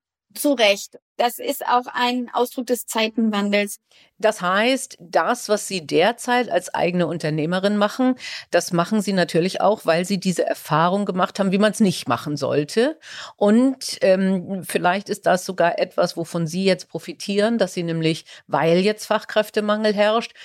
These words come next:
Speaker 2: weil man stärker aufs Klima achtet, Sie diese Lektion umsetzen und sehr frühzeitig angefangen haben umzusetzen. Aber es war auch nicht so banal. Also Sie hatten zwischendrin auch eine Krise, wo Sie gesagt haben,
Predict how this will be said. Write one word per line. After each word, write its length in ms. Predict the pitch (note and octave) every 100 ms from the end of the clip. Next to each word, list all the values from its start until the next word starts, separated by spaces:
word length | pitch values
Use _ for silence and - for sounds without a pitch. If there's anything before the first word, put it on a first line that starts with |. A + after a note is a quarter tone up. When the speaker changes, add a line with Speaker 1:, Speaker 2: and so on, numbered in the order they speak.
| -
Speaker 2:
weil 380 | D3+ E3 D#3+
man 160 | F3 F#3
stärker 480 | - - F#3 G3 -
aufs 160 | -
Klima 380 | - G#3 G3 G3
achtet, 420 | G3+ - - G3 - - -
Sie 200 | - F3+
diese 260 | E3+ F3+ F#3+
Lektion 760 | F3 E3+ - E3+ F3 G3 F3+ - _
umsetzen 840 | - F#3+ F#3+ F3 F3 F3 - A3 A3
und 260 | F#3+ F#3+
sehr 180 | - F#3
frühzeitig 680 | - F#3 F3+ - E3+ - -
angefangen 560 | G#3 F#3 C#3+ - B2 B2
haben 140 | B2+
umzusetzen. 760 | C#3 C3 - C3+ A#2 - D3 C#3+ - -
Aber 480 | F3+ F3 F3+ G#3+ B3+ - -
es 180 | G3 F#3
war 140 | F#3
auch 80 | F#3
nicht 140 | G3+
so 120 | F#3 F3+
banal. 600 | D#3+ D#3+ C#3 D3+ A#3+ D4
Also 200 | F#3 F3+
Sie 160 | F3 D#3+
hatten 280 | D3+ A3
zwischendrin 540 | - F#3 F#3 G3 F#3+ G3 F#3+ _
auch 460 | - E3 E3 - _ _ _ -
eine 120 | F3
Krise, 840 | - - F3 F3 E3 G3 A#3+ A#3+
wo 100 | F#3+
Sie 160 | F#3 F3
gesagt 340 | F3 D#3+ -
haben, 140 | F#3